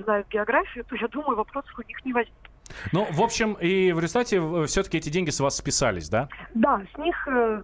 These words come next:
Speaker 1: как бы, с-, этот самый отель Плаза у меня списал эти денежные средства, и возвращать их не хочет.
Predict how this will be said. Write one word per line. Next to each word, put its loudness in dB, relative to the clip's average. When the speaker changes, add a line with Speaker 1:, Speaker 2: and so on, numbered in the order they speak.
Speaker 1:
как -2
бы, -6
с-, -14
этот -10
самый 0
отель 0
Плаза 0
у -10
меня -8
списал -2
эти -6
денежные -8
средства, 0
и -6
возвращать -4
их -8
не -12
хочет. -4